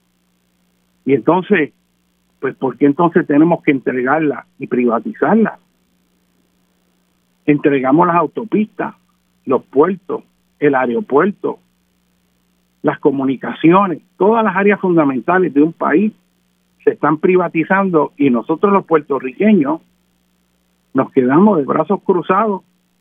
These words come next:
y de momento vamos a vivir alquilados en nuestro propio país. Las fuentes de riqueza natural, cuando estuvieron bien administradas,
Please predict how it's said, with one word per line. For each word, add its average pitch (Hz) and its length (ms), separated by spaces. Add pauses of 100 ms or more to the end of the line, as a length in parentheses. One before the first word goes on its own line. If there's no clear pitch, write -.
(720)
y 147 160
de 143 100
momento 156 560
vamos 175 280
a 180 80
vivir 175 280
alquilados 151 640
en 180 60
nuestro 139 300
propio 139 360
país. 143 380 (960)
Las - 240
fuentes 220 480
de 190 120
riqueza 180 560
natural, 175 460
cuando 139 280
estuvieron 160 560
bien 175 240
administradas, 156 800